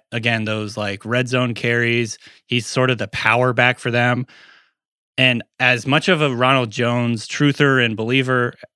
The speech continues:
as I've been, I still think Jones's main problem is he's not very reliable. Like, he's a little bit, like, he might be a more talented runner than Fournette, but to me, he's not very reliable. He makes, like,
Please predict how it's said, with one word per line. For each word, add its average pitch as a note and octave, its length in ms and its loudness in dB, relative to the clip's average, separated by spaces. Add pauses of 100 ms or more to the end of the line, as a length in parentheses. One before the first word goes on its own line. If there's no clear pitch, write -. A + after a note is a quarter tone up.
(300)
as A#2+ 260 -2
I've B2 220 2
been, G#2 440 -4 (840)
I A2+ 60 0
still E3 280 2
think D#3+ 240 2
Jones's B2+ 420 0
main A#2+ 220 -2
problem B2 420 0
is A2+ 140 -4
he's A2 200 -4
not G#2 300 -2
very D3+ 200 2
reliable. G2 760 -2
Like, G#2+ 160 -6
he's D3+ 200 0
a E3+ 40 0
little E3+ 280 4
bit, F#3+ 320 0
like, C3 140 0
he D3 100 2
might D3 200 4
be A3+ 100 2
a G3+ 40 4
more C#3 140 4
talented A#2 560 -2
runner B2 360 0 (300)
than D3 140 2
Fournette, C#3+ 400 4 (480)
but B2+ 260 2 (220)
to C3 100 -6
me, C#3+ 160 4
he's D3+ 260 0
not B2+ 160 0
very C#3+ 180 2
reliable. A2+ 580 -2 (160)
He A#2+ 220 -6
makes, C3+ 260 -2
like, D#3 180 -2